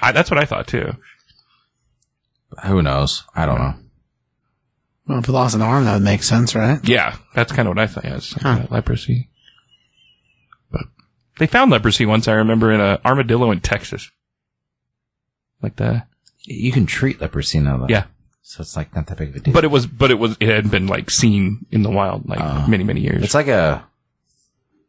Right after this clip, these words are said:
Speaker 2: it's kinda like, uh, the plague.
Speaker 1: Sure.
Speaker 2: It ain't no thing anymore.
Speaker 1: No.
Speaker 2: <clears throat> But you know it is monkeypox.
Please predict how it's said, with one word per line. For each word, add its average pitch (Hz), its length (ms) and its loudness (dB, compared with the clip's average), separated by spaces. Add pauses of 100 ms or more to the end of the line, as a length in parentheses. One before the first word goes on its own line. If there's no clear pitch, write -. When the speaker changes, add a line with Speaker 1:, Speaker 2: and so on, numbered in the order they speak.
(120)
Speaker 2:
it's - 80 -20
kinda 98 240 0
like, 80 220 2
uh, 69 180 0
the 73 80 -2
plague. 76 480 -2 (180)
Speaker 1:
Sure. 131 280 0 (1700)
Speaker 2:
It 80 60 -6
ain't 78 240 0
no 80 100 2
thing 82 240 2
anymore. 80 280 4 (200)
Speaker 1:
No. 113 180 2
Speaker 2:
<clears throat> 147 680 0 (1000)
But - 160 -4
you 90 40 4
know 104 160 4
it 104 80 4
is 107 380 2 (100)
monkeypox. 73 800 -2